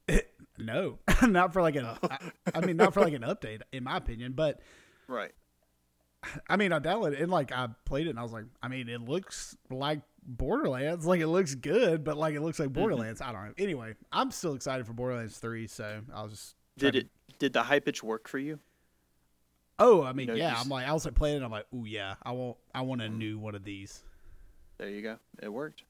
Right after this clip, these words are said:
Speaker 1: So
Speaker 2: Give that, give that
Speaker 1: that,
Speaker 2: marketing guy a
Speaker 1: yeah,
Speaker 2: raise.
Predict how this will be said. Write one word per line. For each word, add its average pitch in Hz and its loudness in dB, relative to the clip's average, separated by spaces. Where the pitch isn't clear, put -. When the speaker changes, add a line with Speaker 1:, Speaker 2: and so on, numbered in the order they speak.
Speaker 1:
So 135 -2
Speaker 2:
Give - -8
that, - -2
give 127 -14
that 151 -2
Speaker 1:
that, 233 -2
Speaker 2:
marketing 123 -2
guy 120 -2
a 120 -2
Speaker 1:
yeah, 120 -4
Speaker 2:
raise. 127 -4